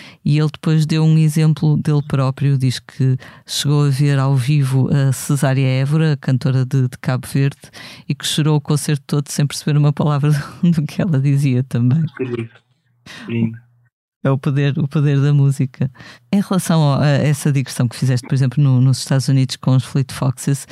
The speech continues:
Speaker 1: hum, ainda foram várias datas, vários concertos. Em algum momento te deu vontade de ficares a viver lá, como por exemplo, eh, o Rodrigo Amarante, que, que vive na Califórnia já, já há alguns anos?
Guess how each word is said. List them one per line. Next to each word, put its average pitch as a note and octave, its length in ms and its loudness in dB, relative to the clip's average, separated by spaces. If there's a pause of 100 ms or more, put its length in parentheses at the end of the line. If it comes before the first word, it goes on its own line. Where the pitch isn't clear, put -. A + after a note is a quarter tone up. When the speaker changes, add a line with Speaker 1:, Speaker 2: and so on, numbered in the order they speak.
(600)
Speaker 1:
hum, C#3 420 4 (100)
ainda C3+ 200 2
foram B2+ 540 2
várias C3 380 2
datas, C3+ 500 0
vários C3+ 360 0
concertos. C#3 580 -2 (600)
Em F3 120 2
algum D#3+ 220 2
momento D3+ 400 4
te D3 60 2
deu D3 120 2
vontade C#3 420 0
de - 60 -14
ficares C3+ 600 -2
a C#3+ 100 2
viver C3+ 400 0
lá, D#3 160 0
como D3 220 0
por - 120 -4
exemplo, C3 640 2 (380)
eh, C3 260 2
o A#2+ 40 2
Rodrigo B2+ 380 0
Amarante, C3 520 2
que, A#2+ 200 -2
que - 180 -6
vive A#2+ 200 0
na C#3+ 140 2
Califórnia C3+ 580 2
já, C3 340 0
já B2+ 140 0
há - 20 2
alguns C3 300 2
anos? C3+ 420 0